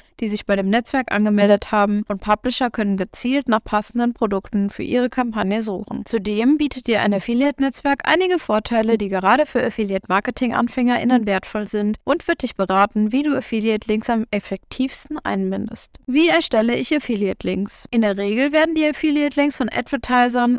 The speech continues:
oder von Affiliate-Marketing-Netzwerken zur Verfügung gestellt. Das Netzwerk ist im Affiliate-Marketing die Brücke zwischen dem oder der Händlerin und seinem oder ihrer Partnerin. Obwohl in einigen Fällen ein Netzwerk nicht immer erforderlich ist, entscheiden sich die meisten Unternehmen für die zusätzliche Sicherheit, mit einem Netzwerk zu arbeiten.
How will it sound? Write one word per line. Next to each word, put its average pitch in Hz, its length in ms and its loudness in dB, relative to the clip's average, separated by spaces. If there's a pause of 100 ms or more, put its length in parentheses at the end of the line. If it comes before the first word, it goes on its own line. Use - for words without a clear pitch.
oder 302 300 2
von 277 180 2
Affiliate-Marketing-Netzwerken 202 1500 0
zur 214 140 -6
Verfügung 214 500 0
gestellt. - 540 -4
Das 202 180 -6
Netzwerk 240 640 2
ist - 160 -2
im 226 100 2
Affiliate-Marketing 240 880 0
die 208 80 -2
Brücke 269 340 -2
zwischen 202 400 -4
dem 240 240 2
oder 214 180 2
der 196 140 0
Händlerin 202 600 0
und 220 140 0
seinem 202 300 0
oder 208 140 -2
ihrer 254 240 -2
Partnerin. - 640 -6 (180)
Obwohl 269 340 0
in 330 120 2
einigen 285 340 2
Fällen 240 300 0
ein 202 120 0
Netzwerk 208 440 -2
nicht 262 200 -2
immer 302 200 2
erforderlich 208 580 -2
ist, - 260 -2 (120)
entscheiden 202 420 -2
sich 190 160 -8
die - 80 -10
meisten 220 320 2
Unternehmen 214 520 0
für - 120 -10
die 196 120 -2
zusätzliche 226 640 -2
Sicherheit, 196 540 -2
mit 190 140 -6
einem 190 220 -2
Netzwerk 196 420 -6
zu - 140 0
arbeiten. 196 580 -2